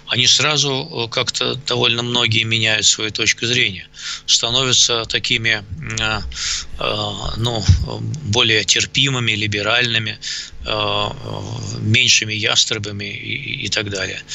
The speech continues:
В данном случае вот с этими тр-, <laughs> тремя бывшими послами тоже произошла такая же метаморфоза.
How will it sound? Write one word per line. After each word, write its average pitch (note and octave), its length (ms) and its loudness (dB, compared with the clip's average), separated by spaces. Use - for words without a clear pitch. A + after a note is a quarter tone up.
В G#2+ 100 -2
данном C3+ 260 2
случае B2+ 480 2
вот A2+ 180 0
с - 100 6
этими A#2 260 0
тр-, - 140 -2
<laughs> - 180 8
тремя A#2+ 300 2
бывшими A2+ 380 0
послами B2 520 0
тоже A#2+ 260 2
произошла A2 520 2
такая G#2+ 380 0
же G2+ 120 0
метаморфоза. G#2+ 800 0